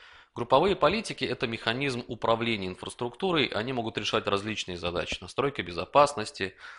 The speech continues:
настройка различных параметров клиентских компьютеров, и в том числе с помощью групповых политик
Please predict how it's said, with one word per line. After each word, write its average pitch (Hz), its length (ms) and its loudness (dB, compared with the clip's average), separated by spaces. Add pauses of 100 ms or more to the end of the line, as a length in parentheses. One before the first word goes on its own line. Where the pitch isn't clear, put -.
(140)
настройка 127 440 0
различных 98 440 -2
параметров 92 520 2
клиентских 95 420 -6
компьютеров, 139 580 -2
и 110 100 -6
в - 80 -16
том 110 200 0
числе 156 460 0 (1200)
с - 80 -16
помощью 104 300 -2
групповых 101 420 0
политик 139 420 -2